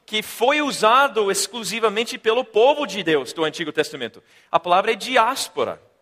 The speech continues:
É uma palavra grega que significa disperso ou espalhado. Nós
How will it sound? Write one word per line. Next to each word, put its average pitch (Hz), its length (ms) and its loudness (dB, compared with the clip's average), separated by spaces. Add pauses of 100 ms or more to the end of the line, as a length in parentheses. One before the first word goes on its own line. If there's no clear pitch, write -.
(200)
É - 60 -20
uma 175 140 -2
palavra 196 600 2
grega 220 340 2
que 214 140 -10
significa 208 680 -2 (280)
disperso 220 800 0
ou 202 180 2
espalhado. 208 800 2 (200)
Nós 196 600 2